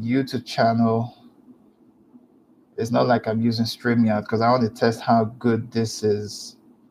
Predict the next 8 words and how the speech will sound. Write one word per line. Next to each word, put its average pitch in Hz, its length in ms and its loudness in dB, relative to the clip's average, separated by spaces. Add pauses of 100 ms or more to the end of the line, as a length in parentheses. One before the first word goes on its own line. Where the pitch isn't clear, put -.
(720)
you 101 180 -6
know, - 320 -8 (540)
how 117 360 2
very 110 340 -2
nice 110 340 -2
this - 260 -8
would 107 200 -14
be. - 360 -6